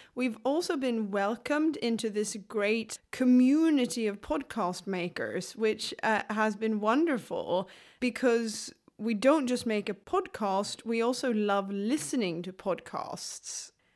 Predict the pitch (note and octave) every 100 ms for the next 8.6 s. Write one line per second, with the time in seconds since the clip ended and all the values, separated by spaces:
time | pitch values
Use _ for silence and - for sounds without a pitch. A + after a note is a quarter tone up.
0 | _ _ B3+ C4+ C4+ F4 F4+ D#4+ - C4
1 | B3+ B3+ A#3 G#3+ G#3+ - A3+ G#3+ G3+ G3+
2 | A3+ A#3+ C4 E4+ G#4 - - A#3 A3+ B3+
3 | C#4+ D4+ D4 - D#4 D#4 - D#4 E4 G4
4 | - - - - - E4+ E4+ C4+ B3+ A#3+
5 | B3+ C#4+ - - A#3+ A3+ A3 A3 A3 G#3+
6 | G#3 G#3 G#3 G3 - B3 A3+ A3+ A3+ A3
7 | - A#3 A3+ - A#3+ A#3+ C4+ C#4+ - D4+
8 | D4 - D#4+ F#4+ F#4+ -